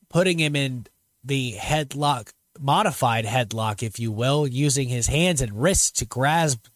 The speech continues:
grasp the head. And just a cocky kick to the spine of Suzuki. I, I don't think that was a good idea. The look on Suzuki's face tells all the story you need. Jay White's laughing at him.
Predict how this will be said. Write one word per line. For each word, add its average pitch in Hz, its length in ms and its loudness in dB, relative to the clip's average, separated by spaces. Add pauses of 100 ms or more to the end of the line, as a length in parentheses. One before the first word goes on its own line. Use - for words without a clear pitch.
(120)
grasp 139 500 0
the 120 140 -4
head. 160 380 2 (1200)
And 156 140 2
just 175 240 2
a 143 60 0
cocky 185 760 2 (300)
kick 208 340 0
to 165 140 0
the 160 100 -2
spine 180 440 2
of 156 140 2
Suzuki. 147 720 2 (1120)
I, 160 240 -2
I 139 140 0
don't 160 380 2
think 180 240 2
that 165 180 2
was 147 160 2
a 147 60 2
good 156 200 2
idea. 151 480 4
The 160 120 2
look 160 340 0
on 143 180 4
Suzuki's 131 640 0
face 175 380 2
tells 151 320 2
all 190 520 4
the 165 140 0
story 175 520 4
you 156 220 2
need. 175 420 2
Jay 165 260 2
White's 170 400 2
laughing 147 580 0
at 131 260 2
him. 139 240 0